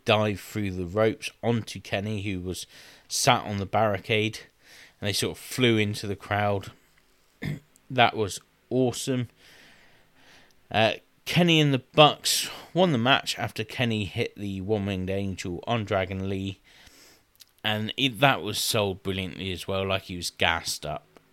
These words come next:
Uh, so good. After the match, um,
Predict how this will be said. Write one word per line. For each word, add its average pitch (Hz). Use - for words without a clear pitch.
Uh, 82
so -
good. 78
After 156
the 147
match, -
um, 107